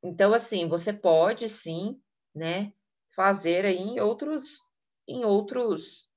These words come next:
em outros momentos, como gênero dramático também, tá? Gente, nós temos aí,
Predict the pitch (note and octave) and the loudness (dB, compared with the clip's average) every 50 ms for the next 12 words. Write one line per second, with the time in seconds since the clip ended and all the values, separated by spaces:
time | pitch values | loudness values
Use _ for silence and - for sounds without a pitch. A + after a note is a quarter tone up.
0 | _ _ _ _ _ _ _ _ - - - - - - B3 C4 C4 C#4+ D#4 D#4 | _ _ _ _ _ _ _ _ -10 -4 -2 -2 -2 -2 -4 -6 -4 -4 -4 -4
1 | D4+ C#4 C4 A#3 G#3 G#3+ - - - G3+ G3 G3 G#3+ A#3 G#3+ G3+ G3+ F#3+ F#3+ G#3 | -2 -4 -4 -4 -6 -10 -14 -8 -2 -2 0 0 0 -2 0 0 -2 -2 -2 -2
2 | G#3 G#3 G3+ G3+ A3 B3 - E4 C4 G#3 G3+ G3+ G3+ - - - - - A3 B3 | -2 -2 -2 0 0 0 0 0 0 0 0 -2 -4 -8 -12 -14 -4 -4 -4 -2
3 | - F#3+ E3 D3+ C#3+ D3 - _ _ _ _ _ _ _ _ _ _ _ - C#3+ | -2 -4 -6 -6 -8 -12 -16 _ _ _ _ _ _ _ _ _ _ _ -8 -4
4 | D3 E3 F3+ - E4 - _ _ _ _ _ _ _ _ _ _ _ _ _ _ | -2 -2 -2 -4 -6 -12 _ _ _ _ _ _ _ _ _ _ _ _ _ _
5 | _ _ _ _ _ _ _ _ _ - G3 F#3+ A#3+ B3 A3+ G3 - - - - | _ _ _ _ _ _ _ _ _ -8 0 2 4 4 4 2 0 -2 -4 -6
6 | E3 D#3+ E3 _ _ _ _ _ _ _ _ _ _ _ _ _ _ _ _ _ | -8 -12 -16 _ _ _ _ _ _ _ _ _ _ _ _ _ _ _ _ _
7 | _ _ _ _ _ _ _ _ _ _ _ _ _ _ - G#3+ A3+ A3+ A3+ A3+ | _ _ _ _ _ _ _ _ _ _ _ _ _ _ 0 2 2 2 4 6
8 | C#4 C#4 D4+ D4+ D#4+ A3+ A3 G#3+ G3 F#3 G3 A3 C4 D4 C#4+ | 6 6 6 2 0 4 6 6 6 4 2 0 -2 -2 -2